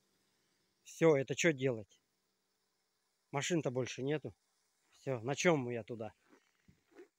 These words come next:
Ни на чем. Это надо было мне срочно, срочно делать прокладку, это договариваться, переплачивать. Ну, неважно, может быть, даже и не договорился бы, что срочно бы сделали, потому что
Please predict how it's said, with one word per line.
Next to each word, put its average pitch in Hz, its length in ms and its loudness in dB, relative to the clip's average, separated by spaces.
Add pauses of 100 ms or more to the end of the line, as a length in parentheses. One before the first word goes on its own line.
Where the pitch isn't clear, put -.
(200)
Ни 135 200 -2
на 151 180 2
чем. 123 440 -6 (100)
Это 123 220 -6
надо 139 240 0
было 135 160 0
мне 135 380 -2
срочно, 147 600 0
срочно 143 540 -4
делать 135 340 -6
прокладку, 135 540 -8
это 113 260 -14 (300)
договариваться, 139 800 0
переплачивать. 131 800 -6
Ну, 202 380 -2
неважно, 147 540 2
может 120 320 -10
быть, 120 160 -10
даже 117 300 -6
и 110 240 -12
не 123 120 -12
договорился 120 560 -8
бы, 101 100 -20 (500)
что - 160 -20
срочно 117 380 -12
бы 113 100 -16
сделали, 110 380 -12
потому 120 260 -8
что - 180 -14